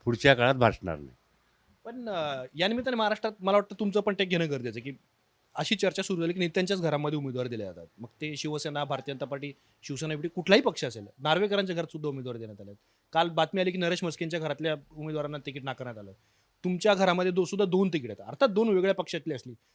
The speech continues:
Speaker 2: मग कार्यकर्त्यांनी काय करायचं, असा या निमित्ताने प्रश्न आहे.
Speaker 1: असं आहे की कार्यकर्त्यांना डावळून जर उमेदवारी दिली गेली, तर ती नाराजी होते. सक्षम कार्यकर्ता आहे. आता सात नंबरमध्ये पूर्वीच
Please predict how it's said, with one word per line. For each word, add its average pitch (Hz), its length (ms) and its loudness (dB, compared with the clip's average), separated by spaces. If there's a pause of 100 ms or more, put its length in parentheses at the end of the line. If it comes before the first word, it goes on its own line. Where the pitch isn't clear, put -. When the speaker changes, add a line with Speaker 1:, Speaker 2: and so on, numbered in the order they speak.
(120)
Speaker 2:
मग 185 100 -4
कार्यकर्त्यांनी 220 540 2
काय 160 140 -2
करायचं, 117 220 -12
असा 165 240 -6
या 156 120 -4
निमित्ताने 156 280 -6
प्रश्न 123 240 -12
आहे. - 420 -20 (340)
Speaker 1:
असं 107 240 0
आहे 101 240 6
की 139 440 -2 (600)
कार्यकर्त्यांना 123 920 2
डावळून 101 540 2 (1400)
जर 143 200 8
उमेदवारी 110 600 4
दिली 98 280 -4
गेली, 98 380 -2 (600)
तर 170 80 0
ती 185 120 -4
नाराजी 85 400 4
होते. 71 380 -10 (420)
सक्षम 143 300 4
कार्यकर्ता 127 560 4
आहे. 107 320 0 (420)
आता 143 180 2
सात 139 240 8 (100)
नंबरमध्ये 156 640 2
पूर्वीच 147 560 0